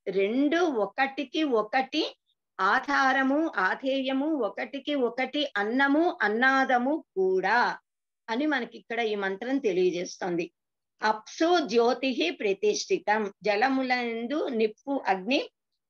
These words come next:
ప్రతిష్ఠించబడి ఉన్నది. జ్యోతిషు అగ్నుల యందు ఆపహ ప్రతిష్ఠితాక,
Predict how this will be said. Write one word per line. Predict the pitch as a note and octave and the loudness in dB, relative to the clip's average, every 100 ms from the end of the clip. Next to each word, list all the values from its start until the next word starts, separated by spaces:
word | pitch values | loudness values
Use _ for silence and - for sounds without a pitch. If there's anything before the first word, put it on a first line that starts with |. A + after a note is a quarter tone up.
| - | 0
ప్రతిష్ఠించబడి | A#3 A3+ C#4 - B3+ A3+ A3 A3 G3 G#3+ D4+ | 0 2 -2 -2 -2 -2 0 2 4 4 2
ఉన్నది. | A#3 F#3+ F3+ E3+ A3 G3 - _ _ _ | 2 2 0 0 0 -2 -6 _ _ _
జ్యోతిషు | E3 A3+ A#3 C4+ D4+ D4+ C#4+ C#4 - D#4 C#4 - _ _ _ | -8 0 4 4 4 2 -4 -2 0 0 0 -4 _ _ _
అగ్నుల | G#3 F#3 G3 C4 C4 | -8 -6 -4 -2 2
యందు | B3 G#3+ F#3+ G3+ G#3+ G#3+ D4+ - - _ _ F#3+ | 2 4 0 0 -2 0 -2 -2 -10 _ _ -4
ఆపహ | F#3+ A#3+ C4+ C4+ C4 C4+ F#4 | 0 0 2 0 0 -2 -2
ప్రతిష్ఠితాక, | - G#3+ G#3 B3 D4 - A#3 G#3 A3+ A3+ A#3+ B3 A#3+ A3+ - | -2 -4 -4 -6 -6 -8 -6 -4 0 2 4 6 4 2 -2